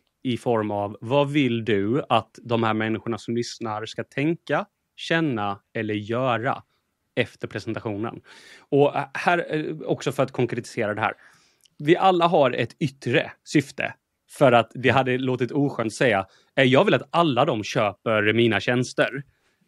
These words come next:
Men någonstans så är det ofta det, om man är en företagare eller säljare, så, så är det ju det vi vill. Så här, här för att vi ska få ett bra resultat så behöver vi vara ärliga med oss själva.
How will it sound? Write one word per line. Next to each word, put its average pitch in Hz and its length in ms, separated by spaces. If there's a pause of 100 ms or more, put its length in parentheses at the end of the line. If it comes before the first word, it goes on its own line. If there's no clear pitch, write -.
(200)
Men 170 140
någonstans 180 400
så - 120
är 117 220
det 143 60
ofta 196 280
det, 123 160
om 120 120
man 120 140
är 110 200
en 107 100
företagare 110 640
eller 104 140
säljare, 110 460
så, - 220
så - 180
är 143 200
det 131 60
ju 131 100
det 120 160
vi 113 120
vill. 160 320 (380)
Så - 140
här, 143 280
här 139 300
för 143 200
att 139 140 (500)
vi 143 100
ska 160 160
få 156 120
ett 127 100
bra 135 200
resultat 117 440
så - 60
behöver 120 220
vi 120 60
vara 120 120
ärliga 110 220
med - 80
oss - 100
själva. 117 260